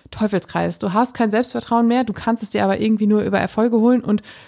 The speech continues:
für Punkte, für Erfolge brauchst du eben wiederum Selbstvertrauen. Und, äh, Sandro Schwarz hat dann, ähm, seinen, sein, seinen neuen Lieblingssatz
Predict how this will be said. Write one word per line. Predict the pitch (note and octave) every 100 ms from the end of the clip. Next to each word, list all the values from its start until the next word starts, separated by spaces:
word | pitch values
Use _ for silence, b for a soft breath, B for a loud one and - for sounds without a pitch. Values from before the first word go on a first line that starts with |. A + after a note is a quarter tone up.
| B
für | - A#3
Punkte, | A#3+ A#3+ A#3
für | -
Erfolge | G3+ G3+ G#3 A3
brauchst | G#3+ G3 A3 -
du |
eben | G3+ F#3+ G3
wiederum | F#3 F#3+ F#3 F#3+ G3
Selbstvertrauen. | G3 A3 - E3+ E3 F#3 A3 B B B
Und, | - F#3+ F#3 -
äh, | F#3
Sandro | F#3+ G#3+
Schwarz | A3 G#3+ A#3
hat | G#3+
dann, | G3+ G3+ G3 -
ähm, | G3 F#3+ F#3 F#3 -
seinen, | - G3+ G3+ -
sein, | G3 G#3 -
seinen | - A3 G#3+
neuen | A3 A#3+
Lieblingssatz | B3+ A#3+ F3 E3 D#3+ -